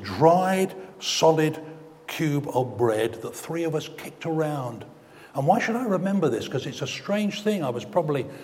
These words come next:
twelve or thirteen, which is, like, years ago. And as we did so, a, an elderly man came along and saw what we were doing and started to try and stop us doing it. He started to cry,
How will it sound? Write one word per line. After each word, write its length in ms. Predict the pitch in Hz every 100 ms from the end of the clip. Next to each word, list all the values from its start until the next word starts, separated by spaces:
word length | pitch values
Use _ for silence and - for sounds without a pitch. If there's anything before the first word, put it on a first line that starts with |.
| -
twelve 380 | - 185 180 170
or 80 | 151
thirteen, 520 | - 165 165 170 135
which 200 | 127 127
is, 240 | 120 104 - - - - -
like, 300 | 127 131 131 - - - - - - _ -
years 280 | 147 147 147
ago. 280 | 104 95 87 - - - - - - -
And 140 | - 165
as 140 | 170
we 120 | 156
did 240 | 156 247 262
so, 680 | - 143 170 170 - 123 117
a, 180 | - 135
an 100 | 156
elderly 520 | 185 202 196 165 160
man 300 | 160 156 143
came 260 | - 131 117
along 320 | 110 98 95 - - - - - -
and 140 | 143
saw 240 | - 196 226
what 200 | 240 190
we 120 | 185
were 120 | 175
doing 480 | 143 143 110 117 135 - - -
and 160 | 156 156
started 420 | 208 226 220 -
to 80 | 180
try 320 | - 196 196
and 120 | 202
stop 300 | - 202 190
us 120 | 185
doing 280 | - 202 156
it. 100 | 131
He 60 | 143
started 340 | - 190 180
to 80 | 165
cry, 640 | - - 101 226 - -